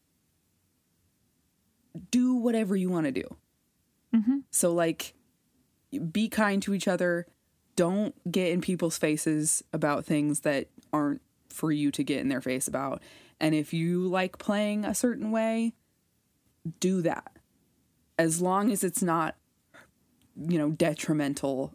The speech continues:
Speaker 1: or harmful to somebody else, play the game you wanna play. And, you know, if you're somebody who wants to personify a cupcake,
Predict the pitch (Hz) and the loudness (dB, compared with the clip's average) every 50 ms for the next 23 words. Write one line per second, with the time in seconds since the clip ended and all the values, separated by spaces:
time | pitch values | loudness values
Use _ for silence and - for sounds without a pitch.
0 | - _ 160 151 139 - - 156 151 143 151 - - 147 147 - 151 - 143 139 | -6 _ -4 -4 -4 -2 0 0 0 0 0 -2 -4 -4 -2 -2 -2 -2 0 -2
1 | 135 135 135 135 - - - - - - - - - - _ _ _ _ _ _ | -2 -2 -2 -4 -4 -6 -6 -6 -4 -4 -4 -4 -8 -14 _ _ _ _ _ _
2 | _ _ _ _ _ _ _ - - - - - 151 143 143 - _ _ _ - | _ _ _ _ _ _ _ -20 -18 -12 -10 -10 -10 -10 -14 -18 _ _ _ -18
3 | - - - 180 160 156 156 160 165 160 165 156 151 151 143 147 147 147 143 139 | -16 -6 -2 0 2 2 2 2 2 2 0 0 0 0 0 2 2 2 2 2
4 | 135 120 101 - 139 - - - - 69 - - 160 - _ _ _ _ _ _ | 0 -2 -2 -4 -4 -4 -2 -2 0 0 -2 -4 -6 -10 _ _ _ _ _ _
5 | _ _ _ _ _ _ - 156 156 156 151 156 151 147 143 - - 127 139 151 | _ _ _ _ _ _ 0 0 2 2 2 2 0 0 0 -2 -2 -2 0 0
6 | 147 143 151 147 - - 151 151 151 147 151 151 151 - _ - - - 165 165 | 0 0 0 -2 0 0 0 0 0 0 -2 -2 -4 -8 _ -4 0 0 2 2
7 | 165 175 175 180 175 175 180 180 - - - 196 - - 208 - 220 202 202 208 | 2 0 0 0 0 0 0 -2 0 0 -2 -2 0 -2 0 0 0 0 0 0
8 | - 226 208 208 208 - 226 214 - - 240 226 233 233 - - | 0 0 -2 0 0 -2 -4 -4 0 0 2 2 2 -2 -6 -12